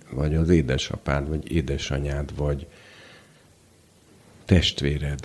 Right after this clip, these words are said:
vagy valaki, akit szeretsz, vagy, vagy, vagy hogy mondjuk a legmélyebbet, mondjuk a házastársad, vagy a jegyesed, vagy a szerelmed,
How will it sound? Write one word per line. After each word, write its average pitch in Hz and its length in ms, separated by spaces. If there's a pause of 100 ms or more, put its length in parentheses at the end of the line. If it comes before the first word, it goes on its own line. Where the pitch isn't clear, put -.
vagy 64 400 (200)
valaki, 73 440
akit 71 240
szeretsz, 65 600
vagy, 62 500 (120)
vagy, 57 440
vagy 62 220
hogy 67 140
mondjuk 69 400
a 62 60
legmélyebbet, 64 2000
mondjuk 62 360
a 57 260
házastársad, 65 1000
vagy 58 160
a 55 60
jegyesed, - 800 (200)
vagy - 200
a - 40
szerelmed, 57 840